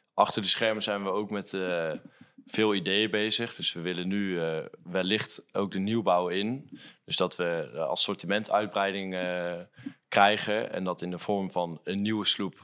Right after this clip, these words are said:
wel weer echt op z'n watboots. Dus, eh, met een mooi verhaal erachter en een duurzame productie, eh, proces. En ik denk dat ons, eh,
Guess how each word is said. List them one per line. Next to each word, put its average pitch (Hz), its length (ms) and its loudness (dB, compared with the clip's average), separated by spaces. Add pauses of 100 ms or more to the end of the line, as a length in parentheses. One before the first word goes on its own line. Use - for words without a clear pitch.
wel 98 360 2
weer 95 300 -2 (260)
echt - 280 0
op 92 200 -4
z'n - 120 0
watboots. 98 580 2
Dus, - 340 0
eh, 82 200 2
met 92 260 -2
een 92 80 -2
mooi 101 220 2
verhaal 101 400 6
erachter 95 480 -2
en 95 200 -2
een 90 160 -6
duurzame 90 560 2
productie, 95 760 0
eh, 90 100 -2 (640)
proces. - 680 4 (800)
En 101 300 2 (120)
ik 107 180 0
denk 120 220 4
dat 113 160 -2
ons, 107 340 2
eh, 95 400 0